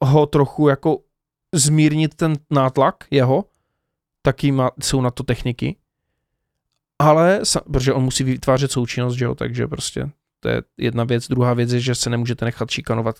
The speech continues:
zákazníkem, to je blbost. A na druhou stranu, jo, vy si můžete vybrat.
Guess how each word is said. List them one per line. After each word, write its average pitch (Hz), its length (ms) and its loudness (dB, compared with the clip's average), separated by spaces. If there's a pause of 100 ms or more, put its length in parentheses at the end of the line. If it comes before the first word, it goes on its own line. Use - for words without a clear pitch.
zákazníkem, 113 640 -6
to - 100 -12
je - 40 -8
blbost. 107 500 -6 (1120)
A - 80 4
na 233 100 4
druhou 240 180 4
stranu, 214 480 0 (280)
jo, 349 220 4 (640)
vy 143 60 4
si 196 160 2
můžete 247 380 4
vybrat. 131 340 -2